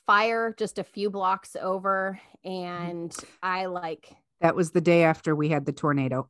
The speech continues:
Speaker 2: I just want you guys all to
Speaker 1: Yes.
Speaker 2: know what's happening right now. This is
Speaker 1: Yeah.
Speaker 2: fires, tornadoes.
Speaker 1: And what hap-, yeah. And Jay, same. Sh-, there
Speaker 2: Oh,
Speaker 1: was a
Speaker 2: Jay
Speaker 1: tor-,
Speaker 2: was in a tornado.
Speaker 1: she was in a tornado. So, like, we're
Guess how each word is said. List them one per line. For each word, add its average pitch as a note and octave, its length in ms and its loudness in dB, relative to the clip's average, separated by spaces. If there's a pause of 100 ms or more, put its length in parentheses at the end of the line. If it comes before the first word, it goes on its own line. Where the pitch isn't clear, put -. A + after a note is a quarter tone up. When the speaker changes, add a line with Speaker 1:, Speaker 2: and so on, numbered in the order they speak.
Speaker 2:
I A3+ 100 4
just E4+ 220 0
want E4+ 160 6
you B3 80 2
guys G#3 220 4
all F#3 160 8
to F#3 120 2
Speaker 1:
Yes. F3 60 6
Speaker 2:
know F3 160 8
what's D#3+ 260 4
happening C3+ 400 0
right A#2+ 240 -6
now. A2+ 300 -8
This F3+ 220 2
is G#3 100 -2
Speaker 1:
Yeah. A#2 160 -12 (400)
Speaker 2:
fires, G3 420 2
tornadoes. C#3 760 0 (640)
Speaker 1:
And G3+ 120 -8
what G#3 120 -4
hap-, G#3+ 260 -6 (120)
yeah. G#3 360 -2 (500)
And F#3+ 260 -4
Jay, F#3+ 480 -4 (760)
same. G#3+ 480 -4
Sh-, - 100 -18
there C#4 160 4
Speaker 2:
Oh, C4+ 40 4
Speaker 1:
was E3 100 2
a F#3 40 -8
Speaker 2:
Jay G#3 160 6
Speaker 1:
tor-, B3+ 80 2
Speaker 2:
was C4+ 140 4
in G4 140 6
a G#4 60 6
tornado. D3+ 760 4
Speaker 1:
she G3+ 140 -4
was A3+ 160 0
in C4 120 0
a B3+ 60 0
tornado. D3+ 680 -10 (360)
So, G#3+ 280 0
like, G3 300 -4
we're C4 320 0